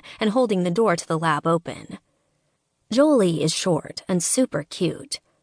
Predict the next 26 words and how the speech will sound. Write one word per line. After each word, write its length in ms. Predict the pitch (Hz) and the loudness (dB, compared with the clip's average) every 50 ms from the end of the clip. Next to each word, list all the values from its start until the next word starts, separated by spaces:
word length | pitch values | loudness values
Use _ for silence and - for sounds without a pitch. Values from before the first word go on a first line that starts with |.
| _ _ _ _ _ | _ _ _ _ _
She 140 | - - 311 | -4 -2 -2
has 140 | 370 392 - | -2 0 0
a 40 | 294 | 0
hint 240 | 240 240 269 254 254 | 2 2 2 2 2
of 100 | - - - | 2 0 -2
Asian 460 | 190 185 202 196 180 175 151 143 139 | 0 0 0 0 0 0 -2 -2 -4
in 100 | 131 156 | -6 -4
her 140 | 156 165 156 | -2 -2 -2
genetics 640 | 160 151 143 147 135 131 - - - - - - - | -2 -2 -4 -4 -4 -6 -8 -10 -12 -10 -10 -6 -4
that 120 | 190 175 | -4 -2
gives 260 | - 202 190 190 - | 0 -2 -2 -2 -4
her 180 | - 185 175 - | -2 -2 0 0
almond 360 | 196 196 202 185 185 175 165 | 2 2 4 4 4 2 2
eyes 600 | 175 180 185 175 160 139 139 135 135 - - - _ _ _ _ _ - | 2 2 2 0 0 -4 -6 -8 -8 -10 -10 -12 _ _ _ _ _ 0
and 80 | 214 | 0
a 60 | 214 | 0
petite 420 | - 214 - - - 277 247 190 - | 0 -2 -4 -2 -2 -2 -2 -2 0
body 520 | - 208 202 185 160 135 120 107 - - - - - | 0 2 2 2 0 -2 -4 -10 -14 -18 -20 -8 -8
with 140 | 214 202 | -4 0
an 60 | 226 196 | 0 0
ability 460 | 185 226 269 269 220 160 147 143 147 | 2 2 2 2 2 2 0 -2 -2
to 180 | - - - 220 | -4 -2 0 0
eat 200 | 214 202 - - _ | 0 0 -2 -4 _
anything 680 | - 196 233 262 220 - - - - - - 117 123 - | 0 2 4 4 2 0 -2 -6 -8 -8 -8 -8 -6 -4
and 100 | - 170 | -2 -2
everything 800 | - 214 226 220 208 160 143 143 - - 131 - - - - | 0 0 0 0 -2 -4 -4 -6 -6 -10 -10 -10 -10 -10 -12